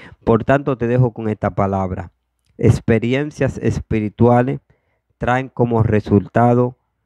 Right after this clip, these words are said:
ganancia física, ganancia en lo secular.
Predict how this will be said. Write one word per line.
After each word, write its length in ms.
ganancia 1080
física, 920
ganancia 760
en 200
lo 80
secular. 840